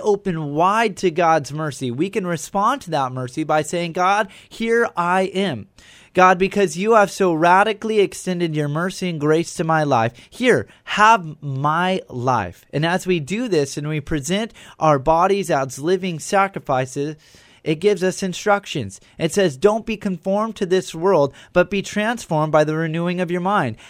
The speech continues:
How do you present yourself as a living sacrifice? Don't let the world mold you into its mold. Don't let the world shape you, but instead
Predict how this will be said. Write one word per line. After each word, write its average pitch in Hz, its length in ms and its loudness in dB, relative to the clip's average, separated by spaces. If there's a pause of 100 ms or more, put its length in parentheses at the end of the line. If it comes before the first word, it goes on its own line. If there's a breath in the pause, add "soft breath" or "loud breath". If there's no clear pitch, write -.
How 196 480 2
do 196 160 -6
you 202 540 -2
present 180 440 -4
yourself 190 560 -2
as 160 160 0
a 160 60 -2
living 170 320 -4
sacrifice? 180 800 0 (320 loud breath)
Don't 196 320 4
let 196 320 2
the 175 100 2
world 165 400 2
mold 180 420 2
you 147 260 0
into 160 340 -6 (100)
its 202 320 -2
mold. 156 580 -2 (1080 loud breath)
Don't 220 240 2
let 220 220 2
the 202 100 4
world 190 400 4
shape 214 340 0
you, 147 160 0
but 160 220 0
instead 175 580 0